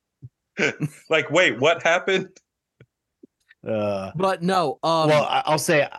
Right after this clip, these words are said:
Speaker 2: I, um, because I watched Millennial Gen Z twice, I noticed this is the same final competition with a remix. Uh,
Speaker 3: Sometimes,
Speaker 2: that,
Speaker 3: yeah, yeah, occasionally,
Speaker 2: that,
Speaker 3: yeah,
Speaker 2: that
Speaker 3: yeah.
Speaker 2: one, they were standing on a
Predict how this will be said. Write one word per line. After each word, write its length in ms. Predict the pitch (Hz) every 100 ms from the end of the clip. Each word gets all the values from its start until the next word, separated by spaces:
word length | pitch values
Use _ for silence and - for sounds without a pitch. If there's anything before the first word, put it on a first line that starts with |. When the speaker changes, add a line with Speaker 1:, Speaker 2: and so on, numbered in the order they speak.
| -
Speaker 2:
I, 240 | 131 190 202
um, 480 | 147 123 110 107 110 _ _ _ -
because 260 | 120 131 135
I 100 | 131
watched 440 | 113 117 113 - - -
Millennial 560 | 120 127 110 113 110 104
Gen 240 | 92 104
Z 160 | 95 95
twice, 520 | - 98 98 - - -
I 120 | 107
noticed 360 | 104 104 101 -
this 160 | 98 101
is 60 |
the 120 | 87 90
same 300 | - 98 95
final 300 | 98 95 92
competition 600 | 98 82 78 90 - 98
with 140 | 90
a 20 |
remix. 640 | 85 95 101 110 - - - _ - _ _ _
Uh, 240 | - 196 190
Speaker 3:
Sometimes, 260 | 214 -
Speaker 2:
that, 140 | 196 185
Speaker 3:
yeah, 220 | 180 170
yeah, 80 | 147
occasionally, 380 | 143 131 139
Speaker 2:
that, 60 | 131
Speaker 3:
yeah, 40 | 127
Speaker 2:
that 200 | 156 156
Speaker 3:
yeah. 60 |
Speaker 2:
one, 140 | 156 147
they 100 | 139
were 140 | 123
standing 500 | - - 131 127 123
on 100 | 117
a 320 | 110 104 101